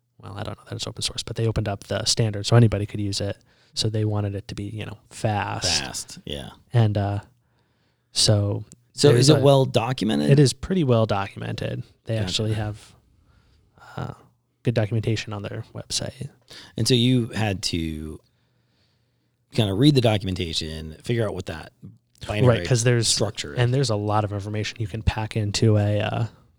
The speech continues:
Speaker 1: P S N packet. Um, we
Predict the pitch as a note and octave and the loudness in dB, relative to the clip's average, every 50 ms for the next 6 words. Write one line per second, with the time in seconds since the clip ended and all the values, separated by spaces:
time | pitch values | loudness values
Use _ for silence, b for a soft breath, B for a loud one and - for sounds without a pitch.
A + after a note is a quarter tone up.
0 | _ _ _ _ _ _ _ _ _ _ _ _ _ - C3+ A#2+ G#2+ G#2 - A2 | _ _ _ _ _ _ _ _ _ _ _ _ _ -2 0 0 0 0 -2 -4
1 | G#2 G#2 - - G#2+ G2+ - - - - - - - - B B B B B B | -6 -6 -6 -6 -6 -6 -8 -8 -10 -10 -8 -8 -10 -14 B B B B B B
2 | B B - - G2+ F2+ A2 A#2+ B2 - _ _ A#2+ A2+ A2 G#2+ | B B -12 -10 -8 -8 -8 -10 -12 -14 _ _ -10 -6 -6 -6